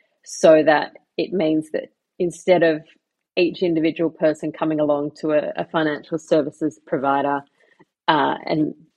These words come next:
getting a copy of the disclosure documents and making a decision if they want a particular product, there's now a layer of obligation which is put on the provider to determine that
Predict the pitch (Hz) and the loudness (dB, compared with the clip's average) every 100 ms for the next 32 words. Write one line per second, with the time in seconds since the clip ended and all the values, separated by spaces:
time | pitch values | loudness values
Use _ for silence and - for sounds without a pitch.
0 | _ 190 165 160 156 165 156 160 147 - | _ 2 4 2 0 -2 2 0 0 0
1 | 160 - 156 160 156 156 156 147 - 147 | -2 -2 -2 4 4 2 -2 -4 -4 -6
2 | 143 - 156 151 147 147 156 151 151 165 | -6 -4 -2 0 -2 -4 -4 -4 -2 -2
3 | 143 151 147 - 151 143 - _ _ _ | 0 -2 -4 -2 0 0 -2 _ _ _
4 | _ - 156 151 151 147 - 151 - 151 | _ -4 -2 -2 -6 -10 -4 -4 -2 -2
5 | - 156 139 139 - _ - _ - 180 | -2 -2 -2 -4 -8 _ -20 _ 2 4
6 | 160 156 170 160 160 160 156 156 - _ | 6 4 4 4 2 2 2 2 0 _
7 | _ _ _ _ _ _ - - 175 165 | _ _ _ _ _ _ -4 2 4 4
8 | 160 156 160 160 165 165 160 - 156 - | 4 4 4 0 -2 -2 2 2 2 -2
9 | 156 - 160 - 185 170 160 151 - 135 | -6 -4 -10 -2 0 2 0 -2 -6 -2
10 | 143 147 151 - - 190 _ _ _ - | 0 2 0 -2 -6 -10 _ _ _ -4
11 | 165 156 - 170 156 151 147 135 - | -2 -2 -4 0 2 2 -2 -2 -4